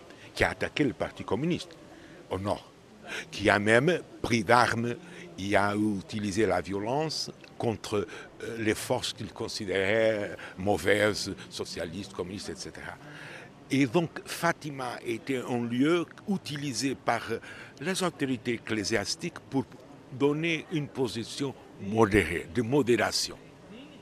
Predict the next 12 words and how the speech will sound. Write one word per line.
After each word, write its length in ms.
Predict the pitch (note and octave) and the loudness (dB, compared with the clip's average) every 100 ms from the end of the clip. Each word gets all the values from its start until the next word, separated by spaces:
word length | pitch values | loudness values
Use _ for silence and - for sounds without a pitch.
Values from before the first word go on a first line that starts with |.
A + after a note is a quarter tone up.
| - - - | -20 -18 -6
Je 60 | C3+ | -4
crois 340 | - - D#2+ - - | -2 -2 -2 -6 -4
qu'on 140 | A#2 G#2 | -2 0
peut 240 | A#2+ A2+ - - G2 | 0 -2 -2 -4 -2
affirmer 480 | F#2 F#2+ F#2+ F#2+ | -2 -6 -8 -6
ça. 180 | - - - - - - - | -6 -6 -10 -14 -10 -8 -4
Et 140 | B2+ G#2+ | 2 4
il 160 | G#2+ | 2
faut 180 | - B2+ | 0 -2
dire 220 | A2 C3+ | 2 2
une 140 | C3+ A2+ | 2 -2
chose, 280 | A2 - | -2 -4